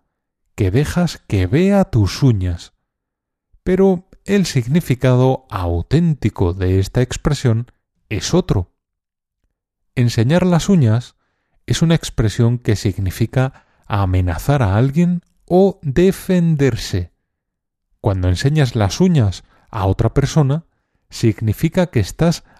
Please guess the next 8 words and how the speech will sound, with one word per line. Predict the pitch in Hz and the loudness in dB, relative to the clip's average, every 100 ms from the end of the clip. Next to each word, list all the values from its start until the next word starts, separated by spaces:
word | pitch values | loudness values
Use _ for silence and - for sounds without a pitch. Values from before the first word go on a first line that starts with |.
| - | -6
amenazando | 123 117 107 107 104 98 92 - 170 180 180 175 123 | 0 0 2 0 2 0 0 0 2 2 2 4 4
a | 107 | 2
esa | 143 - 165 | 0 0 -2
persona | - 107 - 190 117 90 _ _ _ _ _ - | -2 -4 0 2 2 -2 _ _ _ _ _ -2
o | 117 - | -2 0
que | 95 | 0
eres | 98 92 | 0 0
capaz | 131 - 110 - | -2 0 -2 -2